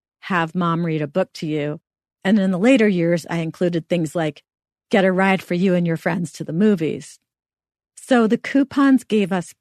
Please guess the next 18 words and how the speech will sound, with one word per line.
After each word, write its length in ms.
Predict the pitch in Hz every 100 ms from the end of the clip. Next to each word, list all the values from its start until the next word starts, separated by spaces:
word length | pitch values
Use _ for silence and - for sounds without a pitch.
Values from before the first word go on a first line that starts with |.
| _
peace. 560 | - 190 127 - - _ _
The 60 | 247
kids 420 | - 254 214 190
loved 440 | 196 214 220 185
these 200 | 180 175
booklets 480 | 165 196 180 160 -
full 220 | - 185
of 80 | 175
coupons 600 | - 208 - 180 151 151
because 280 | - 214 180
now 400 | 208 208 208 185 -
they 180 | 175
had 280 | 220 262 247
power 520 | - 247 247 190 156 -
over 260 | 170 180
the 120 | 170
little 260 | 170 190 185
things. 540 | - 147 - 135 -